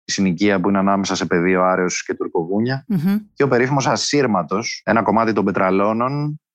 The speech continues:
Speaker 1: το οποίο πολλοί κόσμος ίσως να γνωρίζει από την περίφημη ταινία του Αλέκο Αλεξανδράκη, Συνοικία το Όνειρο. Είναι
Speaker 2: Αμάλιστα.
Speaker 1: ακριβώς η συνοικία που φαίνεται στην ταινία του χίλια εννιακόσια εξήντα δύο και δεν έχει αλλάξει και πάρα πολύ. Εκεί ήταν το hub της μικρής, της φτωχής, της ταπεινής μαύρης αγοράς της Αθήνας.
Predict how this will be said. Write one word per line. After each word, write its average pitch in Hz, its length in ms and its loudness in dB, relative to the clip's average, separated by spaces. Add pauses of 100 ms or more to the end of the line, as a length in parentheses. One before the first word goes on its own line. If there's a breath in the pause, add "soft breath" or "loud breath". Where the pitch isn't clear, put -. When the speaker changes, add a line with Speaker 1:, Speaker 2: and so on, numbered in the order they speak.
(240)
Speaker 1:
το 101 100 0
οποίο 120 720 2
πολλοί 113 220 -2
κόσμος 117 360 0
ίσως 117 200 -2
να 110 80 2
γνωρίζει 104 360 2
από 104 100 -2
την - 80 -20
περίφημη 101 500 -4
ταινία 101 440 -2
του 95 240 0
Αλέκο 98 260 0
Αλεξανδράκη, 98 540 -2
Συνοικία 90 400 -2
το 92 100 -4
Όνειρο. 87 160 -2
Είναι 76 140 -12 (520)
Speaker 2:
Αμάλιστα. 104 280 0
Speaker 1:
ακριβώς - 240 0
η - 40 -4
συνοικία 101 420 0
που 90 120 -6
φαίνεται 104 340 0
στην 98 140 -4
ταινία 98 260 2
του 90 240 -4 (400)
χίλια 110 160 2
εννιακόσια 104 220 0
εξήντα 95 300 0
δύο 135 180 2
και 131 120 -4
δεν 117 140 0
έχει 104 180 -2
αλλάξει 87 480 -2 (480)
και - 100 -6
πάρα 92 260 0
πολύ. 82 360 -2 (280)
Εκεί 104 220 -2
ήταν 180 320 0
το 135 100 -4 (120)
hub 143 220 0 (580)
της 104 200 -4
μικρής, 123 560 0
της - 140 -8
φτωχής, 123 440 -2
της - 120 -10
ταπεινής 107 760 -2
μαύρης 110 380 0
αγοράς 98 340 0
της - 100 -4
Αθήνας. 87 600 -4